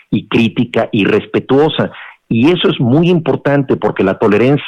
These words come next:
la tolerancia no basta criticarla, hay que ejercerla.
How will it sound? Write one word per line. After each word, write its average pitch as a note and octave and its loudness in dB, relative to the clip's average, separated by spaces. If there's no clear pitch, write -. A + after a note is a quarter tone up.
la G2 -2
tolerancia A#2 0
no A2+ 2
basta - -4
criticarla, A2+ -2
hay G2 -2
que A#2 -2
ejercerla. G#2+ -2